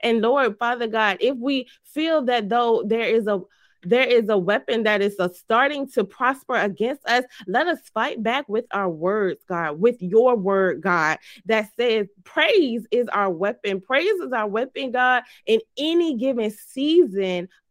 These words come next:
of our lives, in any given season of our lives. And the praise and the praise and, and the elevation of you is our, going to be our weapon in this season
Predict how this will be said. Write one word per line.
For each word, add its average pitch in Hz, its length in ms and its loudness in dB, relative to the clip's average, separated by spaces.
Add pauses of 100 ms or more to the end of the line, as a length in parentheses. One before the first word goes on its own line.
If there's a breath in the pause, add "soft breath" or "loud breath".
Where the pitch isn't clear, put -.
of 254 340 0
our 208 260 2
lives, 185 580 -2
in 202 200 -2
any 294 240 -2
given 240 320 -2
season 233 380 -6
of 190 140 -4
our 185 160 -2
lives. 185 360 -2 (260 loud breath)
And 214 140 -4
the 220 80 -4
praise 240 680 -4 (320 loud breath)
and 202 120 -4
the 190 100 -2
praise 254 720 -6
and, 185 180 -6 (220 soft breath)
and 202 180 -2
the - 100 -8
elevation 233 640 -6
of 180 140 -6
you 190 380 -6
is 208 240 -4
our, 175 260 -8
going 262 300 -6
to 240 100 -10
be 196 380 -6 (280 soft breath)
our 196 160 0
weapon 180 600 -4
in 190 220 -4
this 185 260 -6
season 180 580 -8